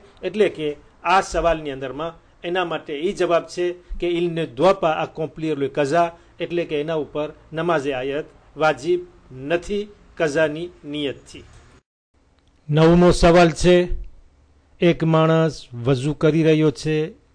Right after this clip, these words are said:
વાજિબ નમાઝ માટે. બરાબર કહું છું કે વાજિબ નમાઝ માટે વઝુ કરી રહ્યો છે અને શરૂઆત કરી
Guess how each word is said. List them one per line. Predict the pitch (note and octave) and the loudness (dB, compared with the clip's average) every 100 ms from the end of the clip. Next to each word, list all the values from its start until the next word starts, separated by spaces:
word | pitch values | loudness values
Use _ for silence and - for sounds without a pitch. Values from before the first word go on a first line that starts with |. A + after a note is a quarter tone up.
| _ | _
વાજિબ | B2 C#3+ C#3 B2+ D#3 D3 | -2 2 2 0 -4 -2
નમાઝ | A#2+ C#3 C#3+ A2 | -2 0 0 0
માટે. | A2+ G2+ A2+ - _ _ _ _ _ _ _ - | -4 -8 -14 -20 _ _ _ _ _ _ _ -8
બરાબર | C#3 D3+ D3 C#3 | 0 2 2 0
કહું | D3+ D#3 | -2 -2
છું | D#3 F3 D3 | -4 -8 -6
કે | C#3 | -6
વાજિબ | A2 C3 C3 C3 C3+ E3+ D#3 - - | -2 0 0 -2 -4 -4 -6 -16 -14
નમાઝ | B2+ C3 D3 D#3+ C3+ | -8 -4 -2 -2 -2
માટે | C#3+ C#3 D3 C3 | -6 -8 -6 -4
વઝુ | B2 A#2+ D3+ | -4 -6 -6
કરી | E3 E3+ | -4 -2
રહ્યો | F3 F3 | -2 -4
છે | F3 F3 - - - _ _ - - | -6 -14 -20 -20 -20 _ _ -16 -8
અને | C#3+ | -6
શરૂઆત | - D3 E3+ E3 E3 | -4 0 2 2 2
કરી | E3 E3 G3+ | -2 -2 -2